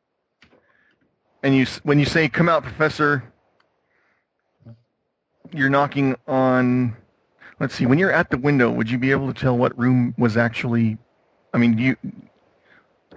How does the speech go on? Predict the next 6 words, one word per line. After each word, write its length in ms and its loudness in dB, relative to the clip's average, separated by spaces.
let's 180 0
see. 360 -4
'Cause 140 -2
your 100 0
flashlight 500 2
is 160 -2